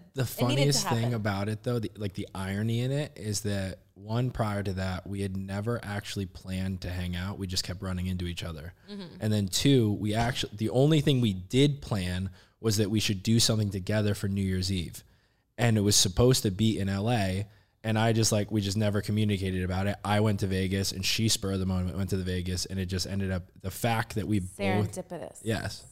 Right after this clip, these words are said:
Speaker 2: So you got your twenty twenty-two kiss.
Speaker 1: I, on the first.
Speaker 2: I mean, it still
Speaker 1: <laughs>
Speaker 2: is.
Speaker 1: It still
Speaker 2: It's
Speaker 1: counts.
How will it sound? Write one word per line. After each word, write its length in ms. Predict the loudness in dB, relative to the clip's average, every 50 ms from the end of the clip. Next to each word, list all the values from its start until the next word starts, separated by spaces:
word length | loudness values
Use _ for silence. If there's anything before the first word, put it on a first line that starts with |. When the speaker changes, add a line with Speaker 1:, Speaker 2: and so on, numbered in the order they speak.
| -20 -20 -20 _ _ _ _ _ _ _ _
Speaker 2:
So 100 | -8 -6
you 160 | -6 -4 -2
got 280 | 2 4 6 6 6 4
your 140 | 2 0 0
twenty 460 | -2 -4 -6 -6 -4 -4 -4 -6 -6
twenty-two 580 | -6 -6 -6 -4 -4 -6 -6 -6 -6 -6 -6 -8
kiss. 340 | -8 -8 -6 -6 -6 -6 -10 -12 -16 -18 -20 -20 -20 _ _ _ _ _ _ _ _ _ _ _ _ _ -10
Speaker 1:
I, 120 | -8 -8 -8 -10 -16 _ _ -4
on 320 | -2 0 0 0 0 -2
the 60 | -2
first. 560 | -4 -4 -6 -6 -6 -6 -8 -8 -10 -10 -16 _ _ _ _ _ _ _ _
Speaker 2:
I 80 | -8 -6
mean, 200 | -4 -4 -4 -2
it 100 | -2 -2
still 360 | 0 4 8 8 10 10 10
Speaker 1:
<laughs> 0 |
Speaker 2:
is. 400 | 10 8 8 8 6 4 4 2 2 0 0 0 -4 -4 -4 -4 -2 -4 -6 -6 -2
Speaker 1:
It 140 | 0 0 0 0
still 220 | 0 2 4 4
Speaker 2:
It's 100 | 6 6
Speaker 1:
counts. 160 | 4 6 6